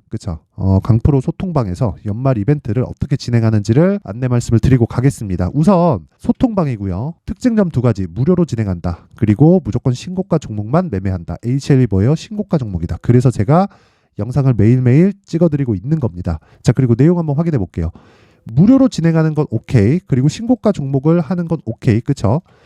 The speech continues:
에이치엘비를 빗대어서 제가 이야기를 드렸죠. 그리고 어떤 종목을 공략하느냐? 방금 전에 제가 반도체 종목 좋-, 그 굉장히 좋게 본다 그랬죠. 자, 십이월 이십육 일 어저께입니다.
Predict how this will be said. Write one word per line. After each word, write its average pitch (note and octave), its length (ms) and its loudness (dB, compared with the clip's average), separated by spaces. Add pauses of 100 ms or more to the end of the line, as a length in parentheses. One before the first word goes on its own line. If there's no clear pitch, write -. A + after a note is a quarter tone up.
(300)
에이치엘비를 D#3+ 600 2
빗대어서 C3 440 0
제가 A#2+ 240 0
이야기를 G2+ 320 2
드렸죠. F#2 320 0
그리고 - 260 2
어떤 A3 300 0
종목을 G3 260 -2
공략하느냐? A2+ 640 -2 (280)
방금 D#3+ 260 -2
전에 G3+ 160 2
제가 B2 220 0 (420)
반도체 F#3 500 0
종목 E3+ 300 -4
좋-, - 160 -4 (240)
그 A#2+ 320 4 (260)
굉장히 G3 300 0
좋게 C#3+ 240 -4
본다 A2+ 180 -2
그랬죠. E2+ 380 -4 (160)
자, G2 100 2
십이월 G#3 420 4
이십육 G2 380 -4
일 F2+ 180 -2
어저께입니다. G#2+ 640 -2